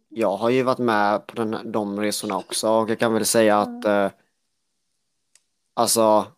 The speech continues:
Speaker 1: en sammanfattning är väl bara helt enkelt att det inte betyder att människan är dålig eller någonting sånt, utan mer att det bara inte
Speaker 2: Mm.
Speaker 1: funkar.
Speaker 2: Ja, och sen så grejen är den också att det har ju varit så här,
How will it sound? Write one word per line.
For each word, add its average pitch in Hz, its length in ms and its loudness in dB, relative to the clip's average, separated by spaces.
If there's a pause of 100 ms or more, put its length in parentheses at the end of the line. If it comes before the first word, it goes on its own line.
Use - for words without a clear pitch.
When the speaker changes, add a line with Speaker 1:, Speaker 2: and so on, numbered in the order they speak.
(600)
Speaker 1:
en 110 120 -6
sammanfattning 113 680 -2
är 117 180 0
väl 104 120 -4
bara 104 200 0
helt 104 240 -4
enkelt 98 260 -8
att 98 140 -6
det 107 180 -6
inte 98 180 -8
betyder 95 520 -8
att 92 220 -6
människan 98 420 -6
är 92 60 -6
dålig 98 640 0
eller 95 380 -2
någonting 98 380 -6
sånt, 92 280 -6
utan 101 220 -2
mer 90 120 0
att 92 100 -4
det 104 80 -6
bara 95 180 0
inte 95 160 -4
Speaker 2:
Mm. - 180 -4
Speaker 1:
funkar. - 560 -6 (140)
Speaker 2:
Ja, 269 560 2
och 277 180 -6
sen 285 280 -6
så 269 220 -6
grejen 269 540 -6
är 269 140 -8
den 254 180 -12
också - 280 -14
att 233 220 -10
det 247 180 -8
har 262 140 -4
ju 262 120 -4
varit 262 320 -4
så 269 100 -10
här, 240 480 -6